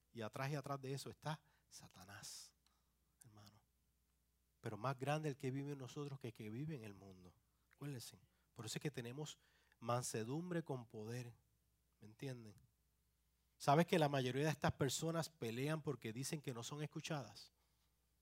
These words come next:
Esa es la, la mayoría de estas personas están gritando, están protestando porque ellos sienten que nadie las escucha. Y en una manera es cierto porque el diablo, quien alienta y alimenta su odio y su frustración,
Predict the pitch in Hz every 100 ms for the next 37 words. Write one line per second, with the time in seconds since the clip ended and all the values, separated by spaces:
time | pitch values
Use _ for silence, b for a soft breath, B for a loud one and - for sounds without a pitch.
0 | _ _ - - 113 220 165 139 139 143
1 | 131 147 202 247 233 220 226 208 175 -
2 | 180 202 190 180 180 156 113 117 B B
3 | - 147 185 190 180 196 196 190 175 B
4 | B - 127 139 170 - 202 190 180 127
5 | 123 123 143 151 147 - 107 101 113 -
6 | - _ _ _ _ _ _ - 156 160
7 | 202 226 226 233 214 220 233 208 202 156
8 | 151 139 151 190 214 196 165 151 135 131
9 | 175 208 185 160 143 139 156 202 190 202
10 | 196 214 214 208 - B - 160 175 202
11 | 196 202 185 226 220